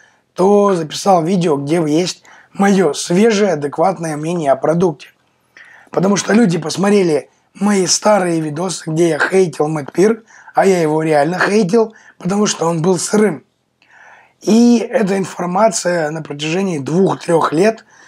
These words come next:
до сих пор сидит в головах потребителя. И, наверное, было сделано решение о том, что нужно записать это видео и сказать, что, ребят, Мэтпирчик стал получше. Попробуйте, купите пачку,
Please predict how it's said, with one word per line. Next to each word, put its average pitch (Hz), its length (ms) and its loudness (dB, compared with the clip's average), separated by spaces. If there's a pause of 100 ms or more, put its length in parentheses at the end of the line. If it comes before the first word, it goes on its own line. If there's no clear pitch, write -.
(180)
до 165 140 0
сих - 340 -2
пор 214 260 0
сидит - 600 -4 (360)
в 180 80 -2
головах 170 520 2
потребителя. 156 760 0 (580)
И, 254 240 4
наверное, 196 380 0
было 165 260 -4
сделано 160 380 -4
решение 151 440 -4
о 143 40 -6
том, 160 180 -6
что 139 400 -2 (320)
нужно 185 320 0
записать 147 480 -4
это 147 140 -2
видео 196 320 2
и 151 80 -4
сказать, 165 320 -6
что, - 180 -10
ребят, 165 420 0 (600)
Мэтпирчик 196 880 0 (260)
стал 220 560 0 (440)
получше. 220 600 0 (540)
Попробуйте, 175 840 0 (760)
купите 175 540 -4
пачку, 170 600 -2